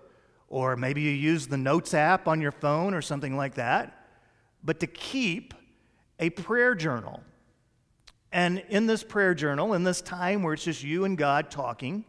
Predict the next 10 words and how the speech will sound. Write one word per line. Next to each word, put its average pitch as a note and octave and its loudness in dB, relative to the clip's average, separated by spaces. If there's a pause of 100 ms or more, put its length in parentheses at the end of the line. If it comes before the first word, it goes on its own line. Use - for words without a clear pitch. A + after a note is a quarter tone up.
(640)
you F3+ -4
can F#3 2
write G3 4
down G3+ 2
some G3+ -4
thoughts G#3+ -2
about C3+ 2 (460)
who G#3+ 2
God F3 6
is. - -8